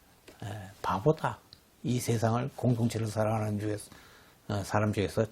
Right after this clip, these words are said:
지혜로운 사람은 누구냐? 남의 말을 경청을 하는 거예요. 남의 말을 경청을 잘하는 사람입니다. 그리고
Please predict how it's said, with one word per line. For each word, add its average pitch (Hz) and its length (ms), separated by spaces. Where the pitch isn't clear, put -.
지혜로운 107 500
사람은 101 280
누구냐? 107 400
남의 147 300
말을 156 240
경청을 135 440
하는 120 240
거예요. 107 200
남의 113 260
말을 110 280
경청을 113 380
잘하는 - 840
사람입니다. 127 640
그리고 117 420